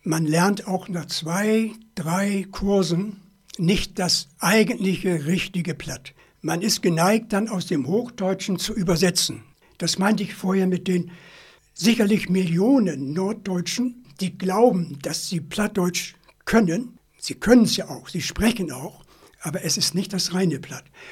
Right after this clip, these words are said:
Und wenn ich sage, in der Volkshochschule unterrichte ich das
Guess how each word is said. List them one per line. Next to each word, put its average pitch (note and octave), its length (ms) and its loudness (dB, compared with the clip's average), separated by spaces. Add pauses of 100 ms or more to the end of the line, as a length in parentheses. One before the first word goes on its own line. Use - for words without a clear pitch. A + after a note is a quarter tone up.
(120)
Und E3 180 0
wenn F#3+ 100 4
ich F#3+ 140 2
sage, G3+ 280 2
in E3+ 100 0
der F3 100 0
Volkshochschule A3+ 920 0 (280)
unterrichte G3+ 600 2
ich F3 220 0
das - 440 0